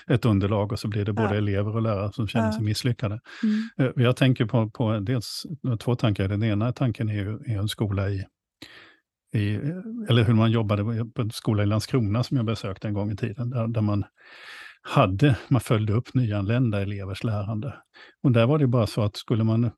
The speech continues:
Speaker 1: utgått ifrån kurskraven så blir det bara rött. Alltså det blir bara misslyckat.
Speaker 2: Mm.
Speaker 1: Det blir
Speaker 2: Mm.
Speaker 1: bara icke godkänt.
Speaker 2: Mm.
Speaker 1: Eh,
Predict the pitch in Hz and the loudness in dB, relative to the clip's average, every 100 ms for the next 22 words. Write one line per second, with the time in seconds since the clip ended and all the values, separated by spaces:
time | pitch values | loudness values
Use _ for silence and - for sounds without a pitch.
0 | _ 147 104 - - 113 - 135 175 - | _ 0 0 -4 -6 -6 -4 -2 -2 0
1 | 160 - - _ - 120 165 240 98 92 | -2 -4 -10 _ -6 -2 0 -2 -4 -6
2 | 120 - - - 123 127 117 120 120 92 | -8 -12 -8 -2 0 2 2 2 2 2
3 | 123 147 127 156 - - _ _ _ _ | 2 -2 -2 -6 -8 -20 _ _ _ _
4 | 139 - 127 110 110 117 101 139 143 - | -4 -2 -2 -2 0 0 0 0 -2 -6
5 | _ 220 147 127 - 143 226 214 220 - | _ -2 2 2 2 0 2 0 -2 -8
6 | - - 110 131 101 113 98 135 156 120 | -14 -2 2 2 2 2 2 0 0 -2
7 | - 98 104 95 - 98 - - 220 208 | -4 -4 -4 -4 -4 -6 -8 -4 0 0
8 | 220 - - - _ 151 110 | -2 -8 -20 -20 _ 0 0